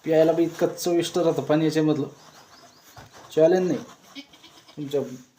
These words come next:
त्या विकतच्या फ्रीजपेक्षा नंबर एक क्वालिटी. किती पितो, प्यावं वाटतं माणसाला, इतकं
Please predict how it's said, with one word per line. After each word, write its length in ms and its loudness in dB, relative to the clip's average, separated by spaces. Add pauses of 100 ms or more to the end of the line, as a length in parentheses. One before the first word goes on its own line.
(580)
त्या 220 2 (460)
विकतच्या 440 -2 (100)
फ्रीजपेक्षा 500 -4 (460)
नंबर 280 -2
एक 120 -4
क्वालिटी. 340 -2 (1900)
किती 240 -4 (120)
पितो, 300 0 (240)
प्यावं 200 0
वाटतं 280 0
माणसाला, 420 -8
इतकं 260 -16